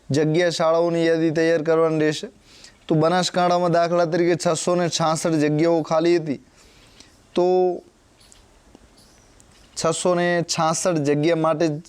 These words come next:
શાળાઓની જગ્યાઓ ખુલશે. એટલે કે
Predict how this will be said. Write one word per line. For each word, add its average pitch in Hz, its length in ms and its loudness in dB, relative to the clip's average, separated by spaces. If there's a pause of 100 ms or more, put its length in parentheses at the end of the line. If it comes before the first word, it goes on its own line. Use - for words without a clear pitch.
(160)
શાળાઓની 160 640 0
જગ્યાઓ 151 360 2
ખુલશે. 151 420 -2
એટલે - 580 -8
કે 156 120 2